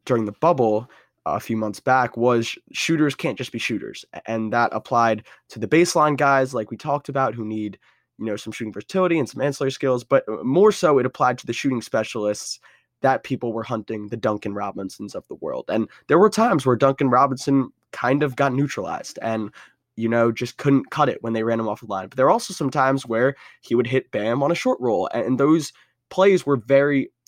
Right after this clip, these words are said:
productive for the Miami Heat. And, and there's a big jump for Duncan Robinson to make throughout his career,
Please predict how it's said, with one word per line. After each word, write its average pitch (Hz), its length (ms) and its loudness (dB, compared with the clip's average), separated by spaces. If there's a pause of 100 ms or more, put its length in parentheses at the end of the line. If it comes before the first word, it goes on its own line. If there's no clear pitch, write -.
(140)
productive 139 460 0
for 127 100 -8
the 117 60 -6
Miami 117 320 -4
Heat. 156 320 -4
And, 113 260 -4
and 113 320 -6 (720)
there's 131 160 0
a 127 60 0
big 135 480 4 (360)
jump 151 280 0
for 135 80 -2
Duncan 120 340 -2
Robinson 117 380 -4
to - 80 -14
make 170 340 2
throughout 113 300 -4
his 117 180 -10
career, 139 500 0